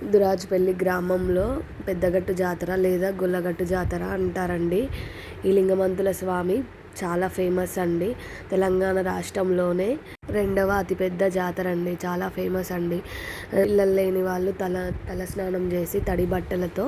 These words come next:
దేవుని దర్శనం చేసుకుంటే పిల్లలు కలుగుతారని నమ్మకం అండి. ఇక్కడ వందల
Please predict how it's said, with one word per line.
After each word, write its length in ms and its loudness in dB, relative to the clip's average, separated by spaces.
దేవుని 320 2
దర్శనం 400 0
చేసుకుంటే 320 -4
పిల్లలు 340 0
కలుగుతారని 600 -2
నమ్మకం 460 -2
అండి. 220 -2
ఇక్కడ 220 -6
వందల 220 -2